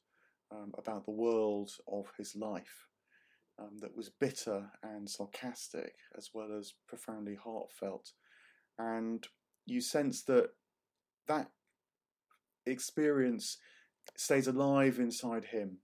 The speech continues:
through this canto now. He doesn't actually speak in this canto, and you're left with, um, the shadow of his great lament hanging over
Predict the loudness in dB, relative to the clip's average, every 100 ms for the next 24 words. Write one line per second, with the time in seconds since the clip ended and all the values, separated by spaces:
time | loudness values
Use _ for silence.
0 | _ _ _ _ _ 0 4 4 2 -2
1 | -4 -4 -4 -6 -4 -4 -4 -4 -4 -6
2 | -4 -2 -2 -2 -2 -2 -2 -2 -2 -2
3 | -8 _ -20 _ -8 -4 -4 -6 -6 -6
4 | -4 -2 -4 -6 _ _ _ _ _ _
5 | _ -20 -20 -10 -6 -4 0 4 4 4
6 | 0 2 4 4 0 -20 -20 -20 _ _
7 | -10 -6 -4 0 4 8 8 8 4 0
8 | -4 -6 -6 0 0 0 -2 0 0 -2
9 | -6 _ _ -14 -8 -4 -4 -2 2 2
10 | 2 -2